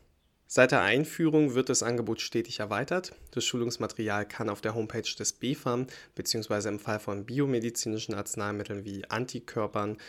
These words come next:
auf der Internetseite des Paul-Ehrlich-Instituts aufgerufen werden. Wenn jemand unter Methotrexat-Therapie in eurer Apotheke über Übelkeit, Erbrechen, Durchfall und Schleimhautläsionen berichtet, dann sollten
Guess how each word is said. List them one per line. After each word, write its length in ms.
auf 160
der 100
Internetseite 640
des 140
Paul-Ehrlich-Instituts 1080
aufgerufen 640
werden. 340
Wenn 120
jemand 240
unter 400
Methotrexat-Therapie 1300
in 100
eurer 300
Apotheke 540
über 360
Übelkeit, 680
Erbrechen, 800
Durchfall 760
und 300
Schleimhautläsionen 1400
berichtet, 580
dann 160
sollten 560